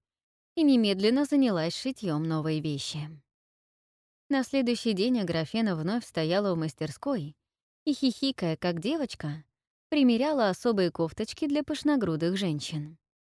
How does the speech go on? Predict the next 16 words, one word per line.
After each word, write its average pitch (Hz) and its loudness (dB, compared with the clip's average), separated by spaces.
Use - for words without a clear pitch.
Так 339 0
они 233 4
с - -4
Ириной 208 2
обозвали 170 0
изделия 170 0
с 147 -4
широкими 180 0
лямками, 165 -2
обхватывающие 196 0
грудь 269 -4
и 269 2
закрепленная 220 2
лентой 226 0
под 262 2
ней. 160 -2